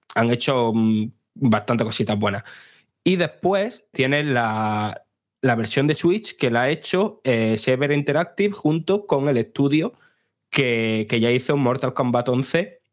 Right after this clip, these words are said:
para, para Switch. Eso por un lado.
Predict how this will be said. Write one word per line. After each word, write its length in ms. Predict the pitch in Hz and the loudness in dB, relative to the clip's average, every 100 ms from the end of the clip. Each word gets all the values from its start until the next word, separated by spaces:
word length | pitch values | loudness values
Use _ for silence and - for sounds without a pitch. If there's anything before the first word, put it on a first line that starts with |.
| _ _ | _ _
para, 540 | 123 107 101 98 101 - | 0 0 0 -2 -4 -2
para 160 | 107 | -4
Switch. 380 | 98 117 107 - _ _ _ _ _ _ _ | 0 -2 -2 -10 _ _ _ _ _ _ _
Eso 240 | - 175 208 | -4 -2 0
por 100 | 165 | 0
un 140 | 127 | 0
lado. 260 | 98 - | -2 -8